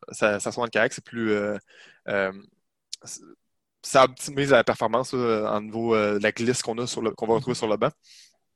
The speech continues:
Speaker 1: Donc oui, c'est quelque chose qu'on voit souvent, là, des gros V au niveau des épaules avec, euh, des tout petites jambes.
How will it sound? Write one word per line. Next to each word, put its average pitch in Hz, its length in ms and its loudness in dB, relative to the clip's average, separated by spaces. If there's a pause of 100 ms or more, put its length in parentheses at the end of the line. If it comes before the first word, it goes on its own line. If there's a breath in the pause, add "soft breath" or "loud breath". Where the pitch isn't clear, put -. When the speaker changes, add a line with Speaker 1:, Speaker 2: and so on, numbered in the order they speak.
(560)
Speaker 1:
Donc 127 300 0
oui, 156 200 4
c'est - 140 -6
quelque 123 80 -2
chose 127 80 -6
qu'on 131 100 -6
voit 117 100 0
souvent, 123 280 2
là, 127 100 4
des 117 140 4
gros 127 360 4
V 139 320 6 (320 loud breath)
au 117 80 -8
niveau 117 200 -2
des 117 140 2
épaules 135 420 6 (500 loud breath)
avec, 110 420 2
euh, 110 80 4
des 107 120 -4
tout 131 120 -6
petites 117 180 -8
jambes. 110 240 2